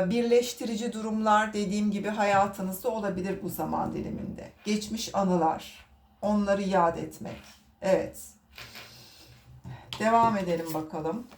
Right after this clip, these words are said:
Oo, dünya kartı çıktı arkadaşlar. Bir tamamlanma var balıklarda. Ee, dünya kartı çünkü arkadaşlar bir tamamlanmadır, bir bitiştir. Artık yeni bir döneme geçiştir. Sanki yeni bir döneme geçiyorsunuz bakın.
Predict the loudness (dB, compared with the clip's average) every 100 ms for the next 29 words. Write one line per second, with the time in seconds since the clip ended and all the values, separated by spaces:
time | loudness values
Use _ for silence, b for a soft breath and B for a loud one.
0 | -20 -20 _ _ _ _ _ _ 0 2
1 | 4 4 2 0 2 4 6 4 2 0
2 | -2 -10 -16 -6 -2 0 0 -2 -2 -4
3 | -8 -10 -12 _ _ b b b -6 -6
4 | 0 2 4 4 2 2 2 4 4 2
5 | -4 -18 _ -2 -2 -2 -6 -4 -4 -6
6 | -12 -14 _ _ b b b _ _ -2
7 | 0 2 2 4 4 2 0 0 -2 -12
8 | -6 -4 0 2 2 2 2 0 -2 -2
9 | -6 -6 -4 -2 0 0 0 0 -2 -4
10 | -4 0 0 -2 -8 -12 -10 -10 -10 -10
11 | -12 B B 4 4 4 -6 -6 -4 -2
12 | 0 0 0 2 2 2 -2 -4 -8 -8
13 | -8 -2 -2 -2 -4 -2 -2 -2 -2 0
14 | 0 2 0 -2 -6 -8 -10 -10 -14 -12
15 | -12 -12 -14